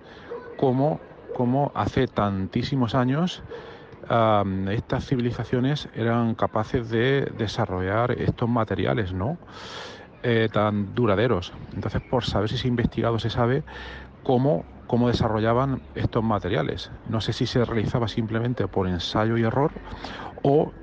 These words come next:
si disponían de alguna tecnología o algunos conocimientos que a día de hoy no se tienen,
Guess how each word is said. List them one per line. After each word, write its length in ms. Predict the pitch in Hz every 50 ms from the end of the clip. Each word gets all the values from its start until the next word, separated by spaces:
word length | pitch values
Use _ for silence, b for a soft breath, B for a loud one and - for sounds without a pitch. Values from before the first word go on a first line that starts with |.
| -
si 400 | - - - - - 135 143 151
disponían 420 | 123 110 - - - 101 113 113 123
de 60 | 123
alguna 240 | 117 120 120 117 107
tecnología 640 | 117 - 113 113 101 92 90 - - 123 131 127
o 100 | 110 104
algunos 300 | 104 92 104 113 123 107
conocimientos 720 | - - 113 113 - - - 107 117 117 120 110 - 127 -
que 480 | - - - 107 101 92 92 92 87
a 100 | 85 85
día 220 | 85 101 104 113 107
de 100 | 110 104
hoy 320 | 104 110 107 107 110 110
no 120 | 101 98 90
se 120 | - 107
tienen, 380 | - 110 113 110 117 139 143